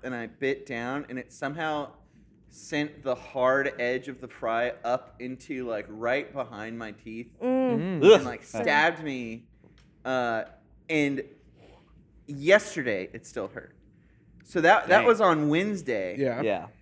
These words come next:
Speaker 1: And I still felt like my bruise was finally healing fucking yesterday from a fry, from a goddamn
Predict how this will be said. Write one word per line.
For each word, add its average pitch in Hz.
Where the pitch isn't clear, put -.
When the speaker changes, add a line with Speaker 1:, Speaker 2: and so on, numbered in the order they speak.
Speaker 1:
And 165
I 160
still 185
felt 170
like 147
my 139
bruise 135
was 135
finally 131
healing 117
fucking 117
yesterday 110
from 214
a 131
fry, 185
from 233
a 160
goddamn 208